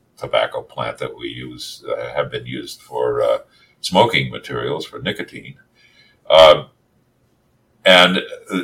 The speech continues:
the crosses with those wild strains are sterile. So, uh, they're not a, a problem. Uh, so we're thinking more about tobacco as a possible plant for this use, and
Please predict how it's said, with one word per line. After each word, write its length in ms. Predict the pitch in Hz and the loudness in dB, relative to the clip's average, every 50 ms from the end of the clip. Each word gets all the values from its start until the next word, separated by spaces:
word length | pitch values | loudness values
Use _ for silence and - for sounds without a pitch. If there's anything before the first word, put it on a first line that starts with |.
| - - - | -6 -12 -16
the 500 | 95 92 95 95 90 85 85 82 - - _ _ | -2 0 2 4 4 2 0 -4 -8 -14 _ _
crosses 640 | - - 117 110 123 143 - - 92 82 - - | 2 8 10 12 12 12 10 6 0 0 -2 -4
with 240 | 76 76 80 80 80 | -6 -6 -6 -6 -4
those 300 | - 73 71 78 76 - | -4 -4 -4 -4 -4 -6
wild 360 | 71 73 78 82 87 92 92 | 2 6 8 10 10 8 8
strains 560 | 92 - - 80 71 71 69 69 69 - - - | 6 2 -2 -2 -2 -2 -2 -4 -6 -8 -10 -8
are 160 | 60 60 62 | -6 -4 -2
sterile. 640 | - - - - 76 69 65 60 58 - - - _ _ _ _ _ _ _ _ _ _ _ _ _ _ _ | -4 -4 -2 0 0 2 2 0 -2 -4 -10 -16 _ _ _ _ _ _ _ _ _ _ _ _ _ _ _
So, 540 | - - - - 78 78 80 73 71 - - | -12 -4 2 4 4 4 4 2 -2 -2 0
uh, 220 | 78 76 73 - | 2 2 2 2
they're 200 | 82 85 90 90 | 4 4 4 4
not 220 | 87 82 73 71 67 | 4 4 4 6 6
a, 200 | 65 62 - - _ - | 4 2 2 -4 _ -2
a 60 | 85 76 | -2 -2
problem. 580 | - - - 76 64 65 - 64 64 67 - - _ _ _ _ _ _ _ _ - - | -2 2 4 6 6 6 4 0 -4 -10 -10 -12 _ _ _ _ _ _ _ _ -4 2
Uh, 380 | - 80 78 78 78 78 - - _ - - | 6 8 8 8 8 6 4 -4 _ -18 -10
so 260 | - - - 98 95 | -8 -2 0 0 0
we're 220 | 98 107 123 127 | 2 0 0 0
thinking 600 | 123 - - 143 131 - 110 98 92 90 87 87 | -2 0 0 0 0 0 -2 -4 -4 -4 -4 -4
more 280 | 87 90 98 98 95 92 | -2 2 4 6 8 6
about 500 | 87 82 - 87 85 85 - - _ _ | 6 8 8 8 8 8 6 2 _ _
tobacco 640 | - - - 85 85 - 139 - - 73 64 58 | -8 -2 4 6 6 6 6 4 4 0 2 2
as 160 | - 69 - - | 0 -2 -2 -4
a 60 | - | -10
possible 560 | - - 71 69 - - - - - - - | -2 2 4 4 4 2 -2 -8 -10 -14 -14
plant 340 | - - - 76 71 - - | -10 -4 -4 -2 -2 -4 -6
for 140 | - - - | -12 -18 -18
this 300 | - - 87 - - - | -14 -12 -12 -12 -10 -8
use, 300 | 67 67 67 67 - - | -8 -6 -6 -6 -8 -8
and 200 | - 65 69 | -8 -10 -12